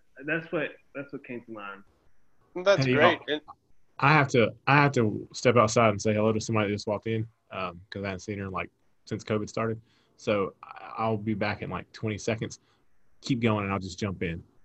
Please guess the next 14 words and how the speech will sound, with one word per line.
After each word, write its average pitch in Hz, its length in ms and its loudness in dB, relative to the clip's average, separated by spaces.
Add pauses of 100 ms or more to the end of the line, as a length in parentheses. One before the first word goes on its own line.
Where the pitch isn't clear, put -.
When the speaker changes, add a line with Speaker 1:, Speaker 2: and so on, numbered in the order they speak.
(260)
Speaker 2:
All 127 80 2
right. 110 220 0 (1600)
Uh, 151 200 6 (200)
Orlando, 151 380 4
so 151 180 0
that, 156 220 6 (520)
I've 139 160 0
noticed 160 340 4
that 135 180 2
when 139 160 0
you, 131 240 -4 (220)
when 131 100 -6
you're 120 120 -4
talking, 135 580 2